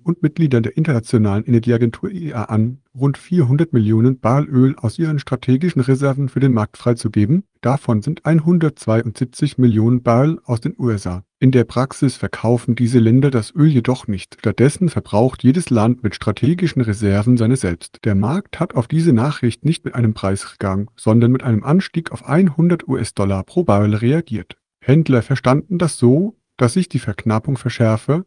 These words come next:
da die Importländer auf Öl aus ihren strategischen Reserven umgestiegen waren. Zudem ist das Programm zur Nutzung dieses Öls auf mindestens mehrere Wochen ausgelegt,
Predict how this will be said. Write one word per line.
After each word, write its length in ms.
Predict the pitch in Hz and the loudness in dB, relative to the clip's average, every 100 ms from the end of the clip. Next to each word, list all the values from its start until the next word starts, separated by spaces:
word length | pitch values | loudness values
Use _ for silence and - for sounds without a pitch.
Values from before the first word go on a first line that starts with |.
| - | -4
da 160 | 107 104 | -2 0
die 120 | 113 | -2
Importländer 680 | 117 113 110 117 110 113 | -2 -2 0 2 2 0
auf 140 | 120 - | -2 0
Öl 200 | 135 135 | 2 2
aus 180 | 147 233 | 0 -4
ihren 180 | 151 160 | -4 -4
strategischen 680 | - 120 - 180 185 - | -6 -8 -2 0 0 0
Reserven 540 | 139 120 110 110 107 120 | 2 2 2 -2 -2 -2
umgestiegen 580 | 156 175 - 120 110 104 | 0 0 0 -2 0 -4
waren. 320 | 95 95 98 | -4 -6 -10
Zudem 440 | - 135 131 196 220 | -4 2 4 4 2
ist 220 | 165 - | -2 -4
das 100 | 147 | -4
Programm 480 | - 131 - 123 135 | 0 -2 0 -2 0
zur 140 | 113 | 0
Nutzung 400 | 117 165 - 165 | 2 0 -2 -2
dieses 320 | 147 143 127 | 0 -2 -2
Öls 300 | 139 156 175 | 4 4 4
auf 180 | - 110 | -6 -2
mindestens 500 | 135 185 185 208 190 | 2 2 2 -2 0
mehrere 500 | 123 170 160 165 147 | 2 4 2 0 0
Wochen 220 | 110 104 117 | 0 -2 -2
ausgelegt, 580 | 117 - 120 139 - | 0 4 2 2 -8